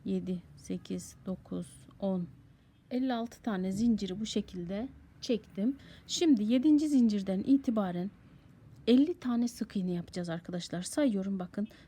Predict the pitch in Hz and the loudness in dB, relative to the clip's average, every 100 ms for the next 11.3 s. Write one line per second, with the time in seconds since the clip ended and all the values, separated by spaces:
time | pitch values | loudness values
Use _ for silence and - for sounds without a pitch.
0 | - 240 214 - - - - 208 - 214 | -6 0 0 0 -12 -14 -8 -8 -4 -6
1 | - - 214 196 - - - 214 185 - | -6 -6 -6 -6 -12 -14 -4 -2 -2 -6
2 | - - 220 269 - - - 208 214 - | -14 -2 0 0 -4 -14 -4 -2 -2 -2
3 | 294 277 214 190 180 - 247 226 196 196 | -4 -2 -2 -2 -6 -6 -2 -2 -2 0
4 | 208 294 - - - - 240 247 226 190 | 2 2 -2 -20 -18 0 2 4 4 2
5 | 190 233 247 208 190 185 202 254 - 208 | 0 4 4 4 -2 -2 0 0 0 -4
6 | 190 196 269 302 - - - - 262 202 | -2 0 0 -2 -10 -20 -8 2 4 4
7 | 202 240 190 190 - 175 180 - - - | 0 0 -2 -6 -6 -8 -8 -16 -20 -20
8 | - 339 359 277 214 196 190 180 175 196 | -2 0 2 2 2 0 -2 -2 -2 -4
9 | 220 254 285 277 - 202 185 202 294 - | 0 4 4 2 -2 -2 0 0 -2 -6
10 | - - - 262 220 185 175 175 - 175 | -20 -8 -2 0 0 0 -2 -4 -6 -8
11 | 170 - | -8 -14